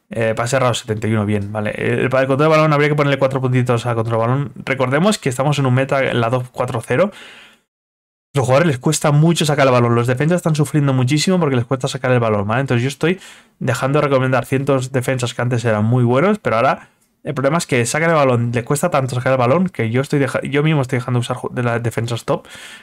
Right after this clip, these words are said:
porque, o sea, que defienden muy bien, con más de noventa en actitud defensiva, porque les cuesta mucho sacar el balón. Así que como mínimo regate, eh, perdón, control de balón yo recomendaría en setenta. Entonces gastarte siete puntos en, en, en un central de creación para control de balón, pues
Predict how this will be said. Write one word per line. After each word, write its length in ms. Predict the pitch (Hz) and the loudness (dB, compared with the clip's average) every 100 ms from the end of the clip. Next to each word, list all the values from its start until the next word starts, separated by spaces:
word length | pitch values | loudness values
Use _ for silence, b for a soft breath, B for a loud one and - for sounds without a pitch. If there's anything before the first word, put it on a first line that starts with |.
| _ | _
porque, 840 | - 117 117 - 110 107 104 101 98 | -2 0 0 0 0 2 0 -2 -2
o 20 | |
sea, 120 | - | -4
que 80 | 113 | -2
defienden 380 | 107 104 120 135 | -2 0 0 2
muy 260 | 120 113 104 | 2 2 2
bien, 320 | 113 214 240 | 2 0 -2
con 160 | 117 | -2
más 140 | 104 110 | 0 0
de 100 | 110 | 0
noventa 300 | 107 107 110 | 0 0 0
en 40 | |
actitud 300 | 107 113 107 | -2 -2 -2
defensiva, 480 | 107 104 117 131 185 B B B B _ _ | -2 -4 -2 0 -2 B B B B _ _
porque 680 | 123 120 120 120 110 107 107 | -2 -2 0 0 0 2 0
les 100 | 104 | -2
cuesta 240 | 101 147 170 | -2 0 2
mucho 200 | 143 113 | 2 0
sacar 180 | 107 101 | -2 -2
el 20 | |
balón. 260 | 110 123 - - | 0 -2 -4 -12
Así 260 | 120 - | -6 -4
que 140 | 127 123 | -4 -2
como 140 | 120 | 0
mínimo 280 | 127 165 180 | 2 2 2
regate, 480 | 147 135 - 190 185 | 2 0 2 0 2
eh, 220 | 135 117 | 0 0
perdón, 220 | 117 113 | 0 0
control 240 | 113 123 143 | 0 0 2
de 40 | |
balón 220 | 143 156 | 2 2
yo 100 | 151 | 2
recomendaría 640 | 143 131 123 120 139 165 B B B B - | 2 0 0 0 0 -2 B B B B -8
en 140 | 127 | -4
setenta. 420 | 123 113 127 117 | -2 0 0 0
Entonces 220 | 107 110 113 | 0 -2 -2
gastarte 760 | - 160 190 - - 202 - _ | -2 0 -2 -2 -2 -2 -4 _
siete 340 | - - 175 156 | -4 -2 0 0
puntos 640 | 170 185 175 180 175 - | 2 2 2 2 0 -4
en, 280 | - 165 160 | -6 -6 -4
en, 240 | - 165 - | -6 -4 -2
en 140 | 160 | -2
un 100 | 175 | 0
central 240 | 165 160 | 0 0
de 80 | 156 | 0
creación 340 | 151 131 156 143 | 0 0 0 -2
para 120 | 131 | 0
control 240 | 123 147 | 0 2
de 60 | 143 | 2
balón, 240 | 147 160 | 2 0
pues 180 | 127 117 | -2 -2